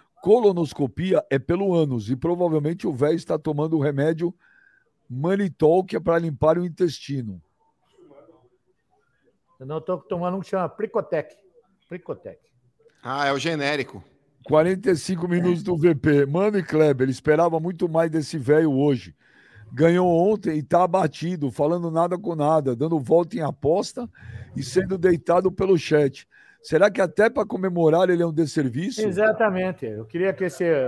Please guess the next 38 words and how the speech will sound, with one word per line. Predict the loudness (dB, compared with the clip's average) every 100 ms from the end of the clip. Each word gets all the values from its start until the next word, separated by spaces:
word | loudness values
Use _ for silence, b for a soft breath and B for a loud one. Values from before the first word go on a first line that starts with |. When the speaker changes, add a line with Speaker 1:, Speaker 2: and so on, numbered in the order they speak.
| -4 -8
Speaker 2:
que | -2
é |
o | 0
Léo, | 2 0 0
que | -4
escreve | -20 -8 -6 -6
esse | -8 -12
quarenta | -10 -10 -10
e |
cinco | -16 -16
minutos | -14 -12 -12 -14
do |
V | -12 -12
P, | _ -2 -2 -6 _ _ -8
Speaker 1:
Eu |
vou | -6
Speaker 2:
ele | 0
Speaker 1:
só- | 0
Speaker 2:
passasse | 0 0 -2 -4
pelo | -8 -6 -4
que | -6
eu |
passo, | -8 -2 0 0 -4
né? | -6 -6 -8 _ _ _ _ _
Ele | -8 -4
vê | -4
que | -2
eu | -4 -2
tô | -8
passando | -4 -6 -4 -4 -4
aqui, | -6 -4 -4
depois | -4 -8 -6
ele | -6
falasse | -4 -4 -4 -4
outro. | -6 -6 -2
E |
outra | -2 0 -4
coisa | -2 -4 -6